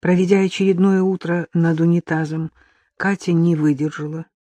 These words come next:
включила молчавший вторые сутки телефон и позвонила Ольге.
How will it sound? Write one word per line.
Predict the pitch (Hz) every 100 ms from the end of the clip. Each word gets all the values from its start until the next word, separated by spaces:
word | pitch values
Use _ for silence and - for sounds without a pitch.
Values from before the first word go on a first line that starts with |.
| _ _ _
включила | - - 208 - 220 208
молчавший | 185 180 175 - 180 - 160
вторые | - 165 156
сутки | - 160 165
телефон | 160 160 160 - 180
и | 175
позвонила | 175 156 156 151 151 -
Ольге. | - 131 127 117 120